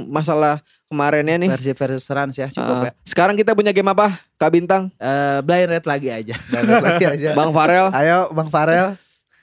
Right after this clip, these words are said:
Speaker 1: Kita blind rate pemain
Speaker 3: Pemain apa nih? Apa
Speaker 1: apa
Speaker 3: nih
Speaker 1: nih?
Speaker 3: hari ini?
Speaker 2: Eh, sekarang lokal,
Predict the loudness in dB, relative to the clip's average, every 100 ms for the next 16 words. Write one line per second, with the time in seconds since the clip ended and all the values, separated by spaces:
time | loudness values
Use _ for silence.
0 | _ -6 -2 0 0 0 0 -2 -4 -6
1 | -4 -2 -2 -2 -2 -4 -4 -4 -4 -4
2 | -4 -4 -2 -2 0 0 2 2 2 2
3 | 2 2 0 -2 -2 -2 -2 -4 -2 -2
4 | -2 -2 -2 -2 -4 -6